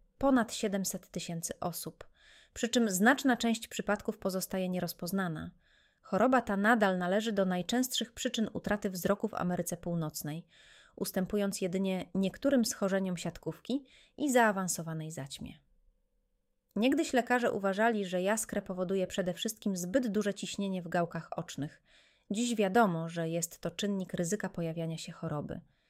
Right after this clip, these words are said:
Jednakże przyczyny samego schorzenia są o wiele bardziej złożone. Choć nie istnieje lek, który wyleczy jaskrę i cofnie już powstałe uszkodzenia nerwu wzrokowego,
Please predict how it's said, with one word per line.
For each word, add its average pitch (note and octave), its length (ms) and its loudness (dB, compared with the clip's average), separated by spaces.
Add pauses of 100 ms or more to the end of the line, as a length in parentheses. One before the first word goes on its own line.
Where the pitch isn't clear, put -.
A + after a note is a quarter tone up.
(320)
Jednakże E3+ 760 -2
przyczyny C#4+ 420 0
samego G3 380 0
schorzenia F3+ 560 -4 (400)
są - 360 -4
o F3 140 -4
wiele C4+ 220 6
bardziej F3+ 380 2
złożone. E3+ 540 -6 (260)
Choć - 340 -2
nie A3 140 2
istnieje D#4+ 500 -2
lek, A#3 260 2
który F#3 260 -4
wyleczy G3 340 0
jaskrę F#3+ 460 -2
i - 120 -8
cofnie A#3+ 400 -2
już E3+ 180 -6
powstałe A3+ 500 0
uszkodzenia F3+ 540 -4
nerwu F#3 340 0
wzrokowego, E3 720 -4